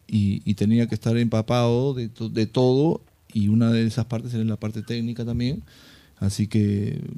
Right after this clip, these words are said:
creo que por eso siguió la, la, la carrera.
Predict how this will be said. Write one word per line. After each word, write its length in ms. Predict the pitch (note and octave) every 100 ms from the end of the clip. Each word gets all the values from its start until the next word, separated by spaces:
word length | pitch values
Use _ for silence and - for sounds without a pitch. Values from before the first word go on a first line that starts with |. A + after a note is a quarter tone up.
| - _ -
creo 200 | A2 A2
que 80 |
por 160 | G#2 G#2
eso 160 | G#2 G#2+
siguió 240 | G#2+ A2
la, 260 | A2 G2 G#2
la, 200 | G#2 G#2+ -
la 100 | G#2
carrera. 440 | G#2+ A2 A2+ B2